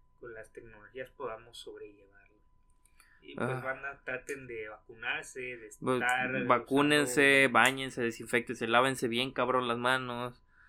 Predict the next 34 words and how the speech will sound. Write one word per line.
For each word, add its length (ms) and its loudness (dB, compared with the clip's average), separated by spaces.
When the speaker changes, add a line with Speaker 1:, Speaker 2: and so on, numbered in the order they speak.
Speaker 2:
cuiden 400 4
a 80 0
sus 180 -4
familiares, 880 2
no 240 6
visiten, 520 4
no 120 8
los 160 6
visiten 440 -2
demasiado, 760 2
cuídenlos 720 2
a 180 4
distancia, 680 0
procuren 380 -2
estar 260 -4
al 100 -4
tanto 300 -4
de 180 0
Speaker 1:
O 20 -2
sea, 140 0
Speaker 2:
ellos. 120 -8
Speaker 1:
es, 220 -14
es 120 -16
normal 480 -4
y 160 -10
es 100 -10
Speaker 2:
En 180 2
especial 380 4
Speaker 1:
necesario. 80 -2
Speaker 2:
si 60 -4
son 200 6
mayores. 720 4
Speaker 1:
Sí, 400 -14
es, 160 -10